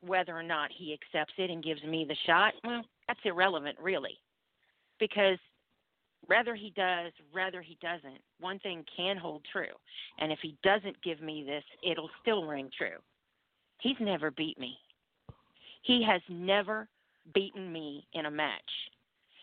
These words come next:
He's never beat me. He's never stepped in the ring with me. So if he doesn't pick me, I can continue to say he's never beat me. So he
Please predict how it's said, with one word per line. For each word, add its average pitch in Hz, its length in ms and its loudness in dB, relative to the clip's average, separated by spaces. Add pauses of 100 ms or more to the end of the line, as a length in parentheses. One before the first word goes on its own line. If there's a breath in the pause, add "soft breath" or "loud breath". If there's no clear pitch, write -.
(120)
He's 190 220 0
never 170 300 4
beat 185 260 0
me. 202 200 -2
He's 185 160 -6
never 190 280 2
stepped - 240 0
in 175 100 -4
the 165 80 -2
ring 160 240 2
with - 180 -8
me. - 220 -6 (1040)
So 160 280 4 (840)
if 185 120 2
he 226 120 -2
doesn't 214 340 2
pick 262 200 -8
me, 285 220 -6 (720)
I 170 180 6
can 165 100 -18
continue 175 440 -12
to 151 160 -12
say 180 300 2
he's 165 200 -8
never 156 300 -4
beat 147 240 -8
me. 156 280 -8 (540 loud breath)
So 196 100 6
he 196 160 -4